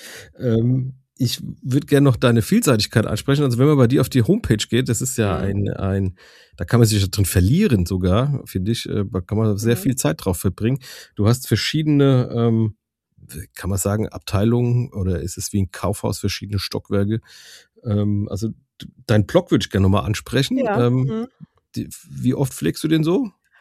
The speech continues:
Speaker 2: Also es gibt immer einmal in der Woche einen neuen Artikel, immer montags, ähm, und, äh, da bin ich wirklich total konsequent seit, boah,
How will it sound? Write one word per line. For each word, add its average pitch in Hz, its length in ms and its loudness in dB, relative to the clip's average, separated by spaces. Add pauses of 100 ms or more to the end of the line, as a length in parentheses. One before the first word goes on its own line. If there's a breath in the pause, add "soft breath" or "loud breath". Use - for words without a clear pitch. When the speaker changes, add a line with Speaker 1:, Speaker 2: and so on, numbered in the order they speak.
(180 soft breath)
Speaker 2:
Also 214 160 -6
es 220 80 -10
gibt - 160 -2
immer 269 220 -2
einmal 233 300 -2
in 208 80 -4
der 214 120 -2
Woche 220 200 -4
einen 220 80 -4
neuen 196 280 -6
Artikel, 277 380 -8
immer 220 220 -4
montags, 294 760 -4
ähm, 226 680 -4
und, 214 200 -8
äh, 208 140 -4
da 214 100 -2
bin 233 180 -2
ich 240 100 -6
wirklich 233 240 -4
total 208 320 -4
konsequent 208 640 -6
seit, 202 460 -2 (240)
boah, - 260 -20